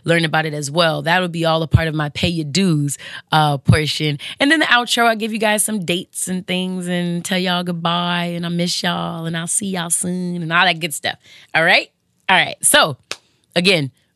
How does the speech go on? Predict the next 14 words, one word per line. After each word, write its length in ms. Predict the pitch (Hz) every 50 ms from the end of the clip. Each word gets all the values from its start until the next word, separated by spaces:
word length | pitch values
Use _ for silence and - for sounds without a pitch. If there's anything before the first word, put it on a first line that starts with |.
| _ -
the 340 | 151 160 165 156 156 143 - _ -
types 300 | - 254 285 320 - -
of 140 | - 233 180
segments 460 | - - 254 254 214 208 202 202 - 196
you'll 120 | 196 190
see, 400 | - - - 208 185 156 143 143 - - - -
because 260 | 190 - 196 185 170
we 140 | 202 202 190
are 120 | 170 - _ -
a 120 | 160 180 202
la 100 | 202 202
carting 540 | - - - 175 165 - - 170 165 160
the 60 | 151 147
show, 360 | - - - 156 - -